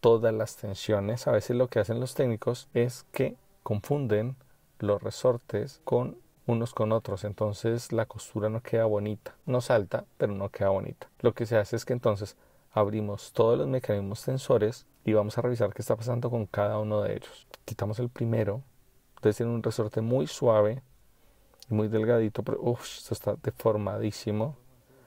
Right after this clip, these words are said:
Vamos a intentar darle forma otra vez, tratar de quitar toda. A veces los técnicos se estiran muchísimo esos alambres y lo que hacen es deformarlos. No está bien. Esa es la tensión del looper inferior, que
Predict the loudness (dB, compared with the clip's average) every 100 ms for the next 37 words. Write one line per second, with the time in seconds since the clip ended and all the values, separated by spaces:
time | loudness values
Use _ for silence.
0 | _ -20 -20 -20 _ _ 2 4 -2 -2
1 | 4 4 4 -4 -20 -10 0 0 2 2
2 | 4 2 -2 0 0 0 -4 -2 -2 -2
3 | -6 0 0 0 2 2 2 -2 _ 0
4 | 0 0 -4 -2 -2 -4 -4 -4 -4 -8
5 | -4 -2 -2 0 0 2 0 -2 -4 -8
6 | -6 -6 -2 -2 -2 -2 -4 0 0 0
7 | 0 -4 -8 _ _ _ _ -4 0 0
8 | 0 -4 -4 -4 -2 -2 -4 -6 -12 -16
9 | -20 _ _ _ _ -2 -2 -2 -4 -4
10 | -10 _ _ _ _ _ _ _ _ _
11 | _ _ -20 _ -20 -20 _ _ -6 -2
12 | -2 -2 -2 0 0 -2 -2 -4 -2 -4
13 | -2 -2 -2 -4